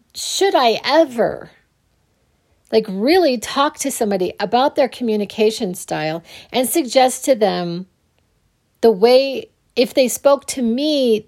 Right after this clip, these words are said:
in this slightly different way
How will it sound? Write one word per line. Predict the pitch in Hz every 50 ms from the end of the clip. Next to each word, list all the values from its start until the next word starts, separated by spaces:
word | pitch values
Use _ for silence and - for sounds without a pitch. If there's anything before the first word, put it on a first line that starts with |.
| - _ -
in | 233 226
this | 226 233 220 -
slightly | - - - 254 277 320 - - 226 220
different | 190 - 254 262 247 - - 214 196 185 - - _
way | - 180 165 190 196 226 240 240 208 170 165 165 165 165